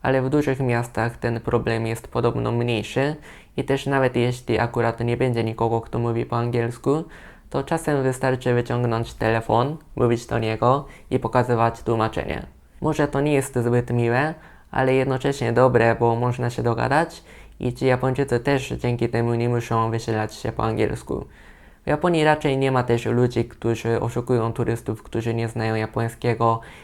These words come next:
i też nie jest tak niebezpiecznie tam, żeby znaleźć się w jakiejś sytuacji zagrażającej życiu.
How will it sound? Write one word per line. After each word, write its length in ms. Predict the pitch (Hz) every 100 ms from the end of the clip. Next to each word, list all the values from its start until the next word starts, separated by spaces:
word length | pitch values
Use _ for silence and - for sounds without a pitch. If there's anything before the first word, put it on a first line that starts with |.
| -
i 100 | 135
też 220 | 147 143
nie 200 | 135 131
jest 280 | 123 123 -
tak 180 | 117 117
niebezpiecznie 720 | 117 113 110 - 107 - 110
tam, 320 | - 110 110
żeby 440 | 110 117 110 113 110
znaleźć 500 | 117 117 110 110 -
się 140 | 110
w 20 |
jakiejś 640 | 110 110 113 113 110 - 123
sytuacji 760 | 117 117 113 - - 110 117 - - - -
zagrażającej 720 | 123 120 117 120 117 113 110
życiu. 440 | 110 - - -